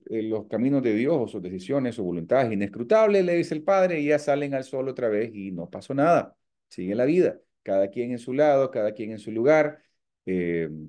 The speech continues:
sujetas al chisme popular de Macondo, que ya está despierto aunque sea la siesta del martes. La reflexión es sobre el sistema, sobre la vida, sobre las diferencias sociales,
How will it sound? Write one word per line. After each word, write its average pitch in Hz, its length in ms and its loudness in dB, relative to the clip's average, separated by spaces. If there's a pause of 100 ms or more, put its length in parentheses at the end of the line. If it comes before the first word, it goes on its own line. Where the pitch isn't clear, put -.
sujetas 120 460 2
al 87 140 -2
chisme 117 320 -6
popular 113 440 0
de 101 60 -4
Macondo, 110 420 -2
que 87 140 -4
ya 85 80 0
está 92 160 -2
despierto 95 400 0
aunque 85 160 -10
sea 80 160 -6
la 80 80 -4
siesta 104 380 -6
del 87 120 -4
martes. 180 540 -2 (1200)
La 85 120 -6
reflexión 90 440 -6
es 117 80 -6
sobre 98 160 -8
el 85 40 -8
sistema, - 480 -6 (380)
sobre 80 320 -4
la 71 120 -4
vida, 90 400 0 (200)
sobre 101 220 2
las 87 40 2
diferencias 87 480 -2
sociales, 107 480 4